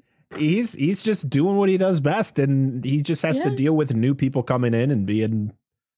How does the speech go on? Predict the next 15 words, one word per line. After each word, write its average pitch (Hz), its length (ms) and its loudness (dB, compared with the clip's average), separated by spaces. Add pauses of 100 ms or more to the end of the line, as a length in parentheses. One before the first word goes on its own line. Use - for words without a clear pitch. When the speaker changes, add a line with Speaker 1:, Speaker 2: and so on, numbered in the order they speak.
(120)
Speaker 1:
you 113 60 -4
know, 95 320 -2
you 104 100 -4
got, 107 280 0
you 107 120 -6
gotta 107 140 0
deal 107 180 0
with 107 100 0
a 101 60 -2
Speaker 2:
Yep. 101 140 -2
Speaker 1:
new 107 160 0 (100)
actor 104 300 -4
being 104 340 -2
Bruce 104 280 -4
Wayne 107 500 -2